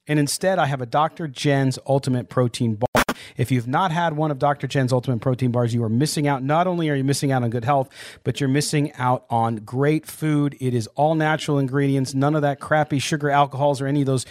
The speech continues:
fake sweeteners. This is made with good superfoods like quinoa and kale and, and all that stuff that you want in your body.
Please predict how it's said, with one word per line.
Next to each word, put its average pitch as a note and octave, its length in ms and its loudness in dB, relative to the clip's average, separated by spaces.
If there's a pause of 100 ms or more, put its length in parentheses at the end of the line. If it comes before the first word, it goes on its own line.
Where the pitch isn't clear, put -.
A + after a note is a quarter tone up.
(200)
fake - 560 -2 (180)
sweeteners. D3 640 0
This D#3+ 160 0
is C#3 100 2
made D#3 540 0 (220)
with A#2+ 260 4
good E3+ 400 0 (140)
superfoods C3+ 1000 -2
like B2 280 0
quinoa D3+ 600 0 (340)
and A#2+ 300 0
kale E3 560 -2
and, B2 260 0
and C3 220 -2
all A3+ 280 -2
that F#3 200 0
stuff D#3 300 -2
that C3+ 100 -4
you D3 220 -2
want D3 380 0
in D3 140 0
your D3 120 2
body. B2+ 460 0